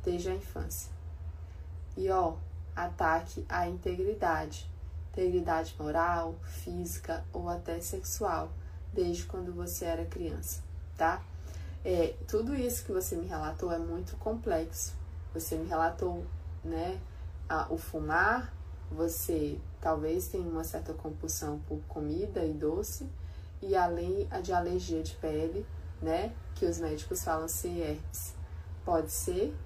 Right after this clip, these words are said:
e pode não ser, mas, é, eu entendo que você viveu muito no contexto de perda de proteção, de carências muito grandes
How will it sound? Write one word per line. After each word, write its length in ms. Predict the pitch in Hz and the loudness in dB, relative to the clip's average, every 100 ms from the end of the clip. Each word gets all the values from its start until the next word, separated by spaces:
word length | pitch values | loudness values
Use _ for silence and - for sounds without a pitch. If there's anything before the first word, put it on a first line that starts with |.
| - - | -8 -4
e 40 | |
pode 400 | 403 - 165 170 | -2 4 4 4
não 180 | 165 160 | -2 0
ser, 420 | 175 - 156 - - - - - - - - | -2 0 0 0 -2 -6 -6 -6 -6 -6 -2
mas, 680 | - 175 175 175 185 - - | 6 8 8 4 2 0 0
é, 680 | 165 170 165 160 156 151 151 - | 0 2 4 2 2 0 0 -2
eu 240 | 175 165 | 0 2
entendo 420 | 175 - 156 156 160 | 2 2 2 0 -2
que 320 | - 180 175 - - - - | -2 -2 -2 -6 -8 -8 -6
você 360 | - 180 - 185 | 2 2 6 4
viveu 480 | 180 175 180 190 208 | 4 4 6 6 6
muito 460 | 196 185 220 - | 4 0 0 0
no 180 | 226 202 | 2 2
contexto 640 | 190 175 180 160 180 190 180 | 0 0 2 2 2 2 2
de 260 | 170 156 - - | 2 -2 -4 2
perda 480 | 190 208 180 202 202 | 4 4 4 4 4
de 120 | 175 | 2
proteção, 840 | - 160 156 160 - 160 147 156 - - - - - | 0 -2 0 0 0 0 -2 -2 -6 -8 -8 -8 -6
de 180 | - 165 | -2 -2
carências 1160 | - 185 175 165 156 165 202 - - 214 190 185 | -2 2 6 6 4 2 0 -2 2 4 4 2
muito 360 | 160 151 - | 0 -2 -2
grandes 720 | 151 151 151 160 175 196 - | 0 2 2 0 -2 -2 -4